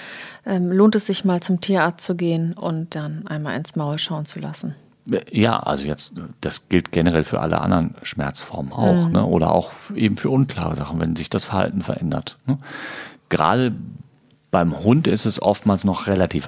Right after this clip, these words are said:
Speaker 2: einfach, Schmerzen zu erkennen, weil er sich ja doch ein bisschen mehr an den Menschen angepasst hat und ihm das auch äußert.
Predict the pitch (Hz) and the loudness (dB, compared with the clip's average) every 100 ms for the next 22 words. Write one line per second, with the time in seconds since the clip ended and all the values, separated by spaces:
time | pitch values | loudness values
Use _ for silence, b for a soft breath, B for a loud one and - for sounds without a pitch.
0 | - 80 78 110 123 127 - 117 113 - | -2 0 4 2 2 -2 0 -2 -2 -4
1 | 120 - - - 107 101 95 87 87 92 | -6 -4 -4 0 2 4 4 2 -2 0
2 | 92 - 90 101 95 87 92 90 92 87 | 0 0 0 0 0 0 2 2 4 2
3 | 85 87 90 82 98 110 - - 104 - | 4 4 2 0 2 2 0 -2 -4 -2
4 | 95 90 85 80 85 80 - - - 110 | -2 -2 -2 0 0 -2 -4 -4 0 0
5 | - 143 | 0 -4